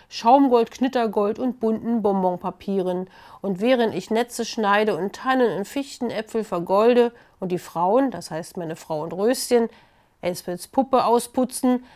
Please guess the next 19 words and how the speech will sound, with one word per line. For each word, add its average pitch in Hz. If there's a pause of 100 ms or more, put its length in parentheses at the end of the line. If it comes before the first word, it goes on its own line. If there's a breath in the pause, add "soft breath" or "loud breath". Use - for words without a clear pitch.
(160 loud breath)
liest 294
Onkel 202
Otto 233
uns 208
die 233
Klausenburg 208
von 240
Tieck -
vor. 156 (540 soft breath)
Oder 254
gibt 185
hin 233
und 185
wieder 208
eine 214
Probe 220
aus -
den 220
Bilderbüchern, 208